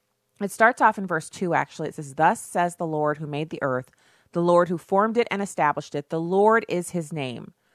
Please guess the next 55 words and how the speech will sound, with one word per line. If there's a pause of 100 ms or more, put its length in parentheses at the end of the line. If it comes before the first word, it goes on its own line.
(680)
Call
to
me,
and
I
will
answer
and
show
you
great
and
unsearchable
things
that
you
do
not
know." (640)
"For
this
is
what
the
Lord,
the
God
of
Israel,
says
about
the
houses
of
this
city (340)
and
the
palaces
of
the
kings
of
Judah (280)
that
have
been
torn
down
for
defense
against
the
siege
ramps